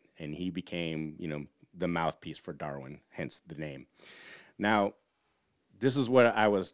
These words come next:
taught in school, and that's where it ended, or that's where it began, I should say. And then Darwin did his work. We had this guy, Thomas Huxley, that, you know, was basically his hype man,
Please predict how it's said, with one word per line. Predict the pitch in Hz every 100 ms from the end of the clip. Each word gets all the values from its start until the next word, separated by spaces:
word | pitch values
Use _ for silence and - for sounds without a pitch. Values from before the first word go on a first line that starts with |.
| _
taught | 87 80
in |
school, | - - 58 - _
and | -
that's | 120 123
where | 117
it | 76
ended, | 95 80 67 _ _ _
or | 104 95 80 - _
that's | 82 -
where | 82
it | 76
began, | 80 - 65 55 _ -
I | 65
should | 71 -
say. | - 60 _ _ -
And | 73
then | 71 73 71 73 _
Darwin | 92 107 104
did | 107
his | 95
work. | 95 98 98 - _ _ -
We |
had | 87
this | 87
guy, | 95 87
Thomas | - 92 87
Huxley, | 82 82 92 82 82 _ _ _ 78
that, | 80 73 73 _ _
you | 92
know, | 80 73 71 _ -
was | 78
basically | 73 85 - 85 87 78 78 78
his | 82 76 73
hype | - 90 85
man, | 87 85 85